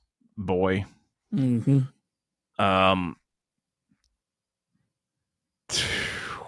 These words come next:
Speaker 1: hold on, I'm trying to, I'm trying not to skirt into the next movie so quick. But they go upstairs. They have a good fight.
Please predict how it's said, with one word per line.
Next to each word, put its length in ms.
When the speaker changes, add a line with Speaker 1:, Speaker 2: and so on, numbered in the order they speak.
Speaker 1:
hold 200
on, 140
I'm 60
trying 220
to, 160
I'm 100
trying 220
not 280
to 120
skirt 440
into 120
the 80
next 240
movie 220
so 160
quick. 480
But 100
they 80
go 100
upstairs. 440
They 80
have 120
a 40
good 180
fight. 240